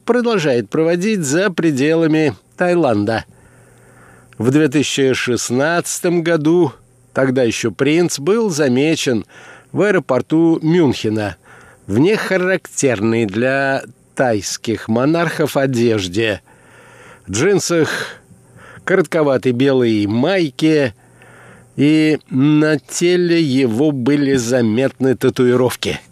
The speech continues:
Следует также отметить, что король весьма любвеобилен.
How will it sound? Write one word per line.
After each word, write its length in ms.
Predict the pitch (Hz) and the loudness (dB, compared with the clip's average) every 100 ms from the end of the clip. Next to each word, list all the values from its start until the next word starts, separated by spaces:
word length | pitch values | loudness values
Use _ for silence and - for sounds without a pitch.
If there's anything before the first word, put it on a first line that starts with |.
| _ - - - - - - - - - - - | _ -20 -20 -20 -20 -20 -20 -20 -20 -20 -20 -18
Следует 540 | - 185 233 185 147 110 | -6 0 2 4 2 2
также 500 | 202 170 147 151 117 - - - - - | -2 0 0 0 -2 -6 -18 -20 -20 -6
отметить, 1080 | 123 101 135 185 185 - 175 151 - - - | -2 -2 0 2 2 2 0 0 -4 -10 -12
что 640 | - - 165 196 196 202 - - - | -14 -4 0 2 2 0 -4 -10 -2
король 500 | 139 127 160 175 - | 0 2 2 0 -2
весьма 720 | 147 147 127 117 131 143 147 - | -2 0 0 -2 -2 0 -2 -2
любвеобилен. 1080 | 139 143 156 139 151 160 165 123 127 127 104 | 0 2 2 0 0 0 0 2 2 2 0